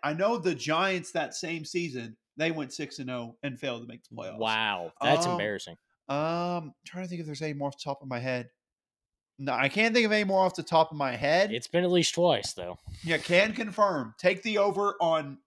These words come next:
Speaker 1: one and a half if
Speaker 2: One,
Speaker 1: they, if people ask.
Speaker 2: one and a half.
Speaker 1: <laughs> Um, but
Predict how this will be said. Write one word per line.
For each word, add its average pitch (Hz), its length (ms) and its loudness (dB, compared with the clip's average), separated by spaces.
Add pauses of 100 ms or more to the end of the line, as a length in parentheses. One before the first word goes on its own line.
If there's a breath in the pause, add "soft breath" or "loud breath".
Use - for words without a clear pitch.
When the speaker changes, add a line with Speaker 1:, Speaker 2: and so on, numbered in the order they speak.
Speaker 1:
one 165 260 -2
and 170 100 -2
a 160 60 -2
half 143 280 0
if 131 60 -6
Speaker 2:
One, 139 120 -4
Speaker 1:
they, 143 100 -2
if 143 200 -2
people 139 220 -2
ask. 127 360 2
Speaker 2:
one 117 100 -4
and - 0 - (460 loud breath)
a 156 60 2
half. - 120 -2
Speaker 1:
<laughs> - 0 -
Um, 160 220 0 (380)
but 208 300 6